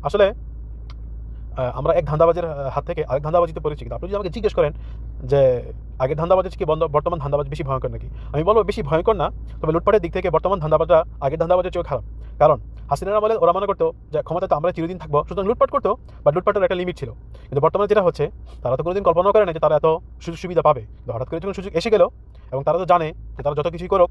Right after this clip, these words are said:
তাদের এই সুযোগ টেম্পোরারি, তারা প্রলম্বিত করতে চাচ্ছে, কিন্তু প্রলম্বিত করতে পারবে কিনা তার তো কোনো গ্যারান্টি নাই। সুতরাং এখন যে যা হচ্ছে তা লুটপাট না, তা হচ্ছে হরিলুট। আগে যদি হতো সাগর চুরি, সরি, পুকুর চুরি, এখন হচ্ছে সাগর চুরি, কারণ বলা তো যায় না কখন ক্ষমতা শেষ হয়ে যায়।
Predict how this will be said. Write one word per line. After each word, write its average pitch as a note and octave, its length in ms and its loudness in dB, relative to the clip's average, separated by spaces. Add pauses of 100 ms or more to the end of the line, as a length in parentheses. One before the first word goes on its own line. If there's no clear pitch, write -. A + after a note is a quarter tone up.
(120)
তাদের C3+ 200 -6
এই D3 60 -8
সুযোগ D#3+ 180 -8
টেম্পোরারি, E3+ 380 2 (280)
তারা A#2+ 120 -4
প্রলম্বিত C#3+ 280 0
করতে G3 180 0
চাচ্ছে, D#3+ 280 0
কিন্তু - 280 -4
প্রলম্বিত C#3+ 280 -2
করতে F#3 180 -4
পারবে F#3 220 4
কিনা F#3 200 -4 (320)
তার - 100 -10
তো D3 100 -8
কোনো F3+ 100 -4
গ্যারান্টি E3+ 260 2
নাই। C#3+ 140 -4 (280)
সুতরাং E3 320 2 (1200)
এখন D#3 180 -4
যে G3 220 2 (220)
যা D3 140 6
হচ্ছে F3+ 200 2
তা E3 80 2
লুটপাট E3 260 2
না, E3 120 2
তা D3+ 80 4
হচ্ছে D#3 200 2
হরিলুট। D#3 320 2 (280)
আগে C#3+ 160 -2
যদি E3+ 120 -2
হতো F#3+ 140 -2
সাগর F3 240 4
চুরি, F3+ 280 -2
সরি, C#3+ 160 2
পুকুর F#3 220 -4
চুরি, F#3+ 200 -4 (220)
এখন C#3 140 -2
হচ্ছে D#3 140 -2
সাগর D#3+ 220 4
চুরি, C3 180 -6 (220)
কারণ B2+ 100 -4
বলা D3+ 160 6
তো F3+ 60 0
যায় D3 140 6
না C#3+ 120 -2 (220)
কখন E3 320 2 (280)
ক্ষমতা D3 260 -2
শেষ D3 160 -4
হয়ে D3 100 0
যায়। C3 160 0